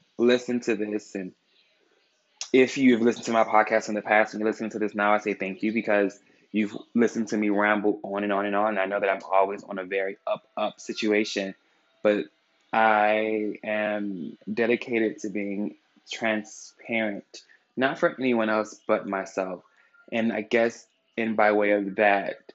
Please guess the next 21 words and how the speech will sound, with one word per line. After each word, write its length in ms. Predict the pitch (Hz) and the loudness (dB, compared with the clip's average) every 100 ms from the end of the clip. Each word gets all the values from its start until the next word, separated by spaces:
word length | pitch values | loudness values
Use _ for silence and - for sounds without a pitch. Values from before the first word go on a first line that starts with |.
| 101 | -4
being 260 | 113 110 | -2 -2
transparent 600 | - 110 107 - 107 101 | -4 -4 -4 -8 -6 -4
enough 260 | 98 92 92 | -2 -4 -4
to 140 | 98 | -8
share 220 | - 104 | -2 -2
the 100 | 101 | -2
process 560 | - 95 95 - 95 - | -2 0 0 -2 -10 -8
with 160 | 98 - | -8 -6
those 340 | 95 92 - | -6 -8 -6
who 240 | 107 101 - _ _ _ - | -2 -2 -2 _ _ _ 0
may 140 | 127 | 4
be 100 | 127 | 4
going 260 | 120 117 113 | 4 2 2
through 120 | 113 | 0
the 160 | 110 | 2
exact 400 | 107 101 104 98 | 2 2 2 2
thing 340 | - 107 107 104 _ | -4 -4 -4 -6 _
that 220 | 95 104 | 0 4
I 140 | 104 110 | 4 2
am. 360 | 107 95 92 | 0 -4 -4
And, 280 | 92 95 95 | -6 -6 -8